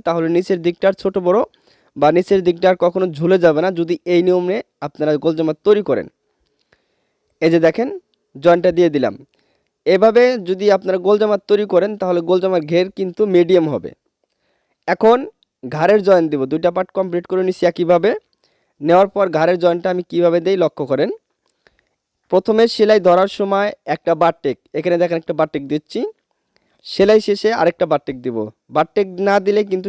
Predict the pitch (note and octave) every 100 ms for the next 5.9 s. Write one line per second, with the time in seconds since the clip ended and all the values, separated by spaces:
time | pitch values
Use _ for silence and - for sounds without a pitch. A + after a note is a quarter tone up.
0 | - G3+ G#3 F3+ F#3 F#3 F#3+ F#3+ G#3 G#3+
1 | A3 G#3 D3 G2+ - _ _ _ _ _
2 | _ _ _ - F3+ G#3 A#3 A3 G#3+ G#3+
3 | G3+ G3 G3 F3+ F3 G#3 - G3 F#3 F3
4 | E3 E3+ F3 F3+ F#3+ F#3 F#3 F3+ D#3+ E3+
5 | G#4 G#4 _ - D3 D#3+ D#3 D#3+